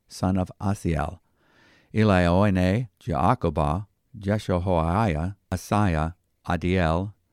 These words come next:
Jesamiel, Benaiah, Ziza, the son of Shiphi, son of Alon, son of Jediah, son of Shimri, son of Shemaiah. These mentioned by name were princes in their clans, and their fathers' houses increased greatly.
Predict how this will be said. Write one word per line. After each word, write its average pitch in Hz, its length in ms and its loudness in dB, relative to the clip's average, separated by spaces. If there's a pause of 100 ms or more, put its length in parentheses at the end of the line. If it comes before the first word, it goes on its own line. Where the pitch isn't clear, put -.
(120)
Jesamiel, 90 880 -2 (180)
Benaiah, 87 760 0 (400)
Ziza, 87 600 -2
the 90 120 -4
son 92 240 -4
of 80 120 -4
Shiphi, 82 680 -4 (260)
son 92 300 -4
of 78 140 -4 (100)
Alon, 85 500 -2 (120)
son - 260 -2
of 78 140 -2
Jediah, 90 720 0 (120)
son 85 240 -6
of 76 140 -6
Shimri, 80 640 -2 (220)
son 92 280 -2
of 85 140 -2
Shemaiah. 85 720 -2 (320)
These 107 300 0
mentioned 95 420 0
by 80 220 0
name 80 540 -2
were 92 160 0
princes 92 480 -2
in 82 140 -2
their 78 120 0
clans, 73 580 -4 (280)
and 82 120 -4
their 76 120 -2
fathers' 80 420 -2
houses 95 420 -4
increased 101 640 -6
greatly. 78 640 -2